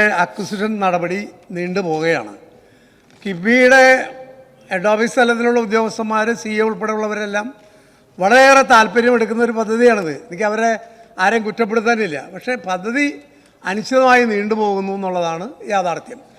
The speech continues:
ഈ റോഡിൻ്റെ ഇരു സൈഡിലുമുള്ള ആളുകൾക്ക് വീട് വയ്ക്കാൻ നിർവാഹമില്ല, സ്ഥലം വയ്ക്കാൻ നിർവാഹമില്ല, യാതൊരു നിർമ്മാണ പ്രവർത്തനങ്ങളും നടത്താൻ ഇപ്പോൾ സാധിക്കുന്നില്ല. ഗതാഗത കുരുക്കാണെങ്കിൽ ഈ മുഴുവൻ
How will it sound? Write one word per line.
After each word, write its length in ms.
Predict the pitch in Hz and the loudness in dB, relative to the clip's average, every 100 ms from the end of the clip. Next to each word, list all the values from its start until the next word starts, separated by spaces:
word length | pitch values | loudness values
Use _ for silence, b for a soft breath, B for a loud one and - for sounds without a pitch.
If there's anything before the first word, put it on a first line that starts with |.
| b b b - 185 | b b b -10 -2
ഈ 40 | 233 240 | 0 2
റോഡിൻ്റെ 360 | 214 220 226 226 | 0 0 2 2
ഇരു 120 | 220 226 | 0 -2
സൈഡിലുമുള്ള 480 | 214 202 220 208 208 | -4 -2 -4 -2 0
ആളുകൾക്ക് 440 | 190 196 190 175 208 226 - _ b b b - 160 | 0 -2 -6 -6 -6 -6 -10 _ b b b -14 -8
വീട് 180 | 185 208 | -2 0
വയ്ക്കാൻ 240 | 208 208 214 | 2 0 -2
നിർവാഹമില്ല, 560 | 202 202 202 202 202 202 226 233 | -2 -2 -2 -4 -6 -4 -6 -4
സ്ഥലം 260 | 170 170 202 | -6 -4 -6
വയ്ക്കാൻ 220 | 196 202 202 | -6 -6 -6
നിർവാഹമില്ല, 520 | 202 196 196 196 196 202 208 - b b b _ | -4 -4 -4 -8 -6 -6 -6 -20 b b b _
യാതൊരു 320 | 202 226 262 262 | 2 4 4 0
നിർമ്മാണ 320 | 214 202 214 233 | -2 -2 -2 0
പ്രവർത്തനങ്ങളും 520 | 233 226 202 208 214 202 | 0 -4 -4 -8 -8 -6
നടത്താൻ 360 | 190 180 196 208 - | -8 -4 -6 -6 -14
ഇപ്പോൾ 160 | 180 190 180 | -16 -12 -8
സാധിക്കുന്നില്ല. 500 | 165 156 151 139 127 _ b b b b - | -8 -8 -12 -12 -18 _ b b b b -4
ഗതാഗത 440 | 214 233 262 277 262 | 2 6 6 4 2
കുരുക്കാണെങ്കിൽ 600 | 233 214 214 190 180 196 220 - | 0 -2 -2 -2 -4 -10 -12 -14
ഈ 40 | 180 165 | -14 -12
മുഴുവൻ 380 | 170 196 233 269 | -8 -4 -2 -2